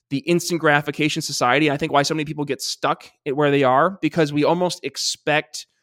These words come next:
there to always be the people who are succeeding having some easy button they have pushed. Yeah, like, a lot of people who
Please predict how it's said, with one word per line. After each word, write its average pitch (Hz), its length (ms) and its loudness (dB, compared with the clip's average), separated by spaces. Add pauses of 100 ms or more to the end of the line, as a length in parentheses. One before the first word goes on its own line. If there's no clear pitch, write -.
(280)
there 151 300 4
to - 280 -6 (120)
always 143 440 4
be 147 520 0 (600)
the 147 100 -4
people 160 640 -2
who 151 120 -2
are 143 280 2
succeeding 151 760 -4 (500)
having 156 380 2
some 151 280 0
easy 147 240 -4
button 156 300 0
they 147 120 2
have 139 140 -2
pushed. - 500 -6 (340)
Yeah, 151 400 0
like, 139 220 -4
a 131 80 -4
lot 147 300 -4
of 214 120 -4
people 190 280 -8
who 151 340 -6